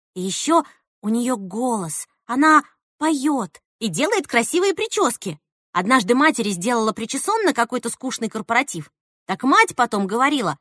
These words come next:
что все спрашивали, в какой парикмахерской она побывала. Настя будет актрисой, поступит в театральный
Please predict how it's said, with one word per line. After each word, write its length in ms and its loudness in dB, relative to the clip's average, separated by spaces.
что 180 -10
все 180 -8
спрашивали, 500 -2
в 60 -10
какой 280 -2
парикмахерской 800 0
она 160 0
побывала. 600 4
Настя 580 0
будет 520 2
актрисой, 760 0
поступит 480 -4
в 80 -20
театральный 640 2